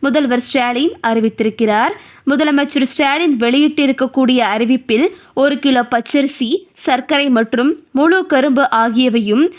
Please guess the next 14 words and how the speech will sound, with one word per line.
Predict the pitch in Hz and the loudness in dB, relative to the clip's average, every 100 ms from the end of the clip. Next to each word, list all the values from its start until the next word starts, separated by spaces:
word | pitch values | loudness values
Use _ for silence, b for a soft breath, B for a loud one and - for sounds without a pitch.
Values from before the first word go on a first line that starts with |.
| B - | B -2
மூவாயிரம் | 240 254 254 254 247 240 233 | 2 2 2 0 0 0 0
ரொக்க | 240 - 359 | -2 -2 -2
பணமும் | 302 247 233 247 - - | -2 0 0 0 -2 -4
வழங்கப்படும் | 233 277 330 349 294 269 | -2 0 -2 0 0 2
என்று | 220 208 240 466 - | 2 0 -2 -4 -4
தெரிவித்து, | 233 220 220 - 220 311 B B - | -2 0 -2 -2 -2 -2 B B -6
தமிழக | 269 262 320 302 277 | -2 0 2 2 2
மக்களை | 226 220 220 233 349 - - | 0 0 0 0 -2 -4 -2
திக்குமுக்காட | 277 - 494 - - 269 240 226 | -2 0 0 0 0 0 0 0
வைத்திருக்கிறார். | 208 202 220 214 226 214 214 349 b b b | 0 0 -2 0 0 0 0 -2 b b b
பொங்கல் | 269 254 240 262 | -2 0 0 0
பரிசு | - 220 226 226 | 0 0 -2 -4
தொகுப்பு | 226 214 247 | -4 -2 0
மற்றும் | 226 208 208 226 | 0 0 0 0